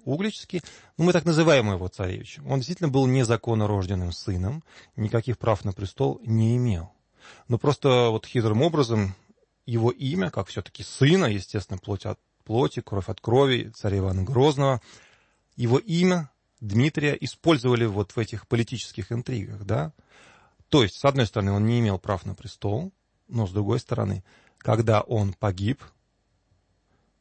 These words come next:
при прославлении в тысяча шестьсот шестом году от его мощей начались чудотворения. И поэтому мы уже говорим не о служении, а о личности этого мальчика,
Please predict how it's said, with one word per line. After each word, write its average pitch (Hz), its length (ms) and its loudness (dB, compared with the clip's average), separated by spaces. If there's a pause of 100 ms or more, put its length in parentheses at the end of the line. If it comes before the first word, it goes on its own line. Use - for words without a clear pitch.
(1300)
при 113 160 4
прославлении 113 600 0
в - 40 -12
тысяча 165 240 -4
шестьсот 135 340 -2
шестом 104 340 -6
году 98 220 -2
от 95 100 -4
его 98 160 0
мощей 98 400 0
начались 127 440 -4
чудотворения. 101 960 -2 (460)
И 117 100 -2
поэтому 127 440 2
мы 117 120 4
уже 107 180 0
говорим 104 400 0
не 107 100 2
о 98 60 0
служении, 101 600 -4 (100)
а 104 120 -4
о 101 40 0
личности 113 680 -4 (560)
этого 131 340 4
мальчика, 107 560 0